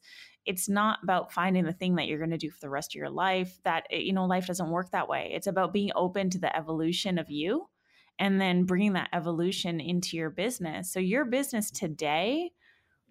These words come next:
I bet, is gonna look completely different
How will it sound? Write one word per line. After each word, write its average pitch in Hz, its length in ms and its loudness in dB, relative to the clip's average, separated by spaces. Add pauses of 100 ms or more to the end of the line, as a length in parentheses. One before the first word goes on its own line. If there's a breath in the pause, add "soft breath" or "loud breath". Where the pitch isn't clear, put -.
(520)
I 233 140 2
bet, 247 360 2
is 202 120 -2
gonna 196 200 0
look 175 180 -2
completely 214 1000 -4 (480)
different 175 600 0